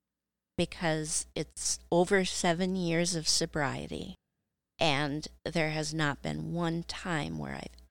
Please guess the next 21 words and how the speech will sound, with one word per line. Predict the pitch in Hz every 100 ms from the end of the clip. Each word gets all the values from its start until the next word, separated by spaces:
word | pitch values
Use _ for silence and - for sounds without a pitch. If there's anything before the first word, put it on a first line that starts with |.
| -
ever | 202 190 214
questioned | - - 214 202 - - 147 - - - _ _ - -
or | - -
ever | 180 190 214 208
wondered | 185 190 190 190 - - - 226 _ _ _ _ _ _ _ _ -
if | 170 -
you | 170 165 165 156 - _ _ _ _ _ _
would | - 160
take | - 165
a | 147
drink | 151 135 151
of | -
alcohol. | 80 - 165 - 196 - _ _ _ _ _ -
You, | 190 196 -
you | - 220
s-, | 208 - -
know | 208 196 240
yourself | 233 202 - 165 156 -
so | - 208 185
well | 202 190 175 180 185
now | 170 120 113 170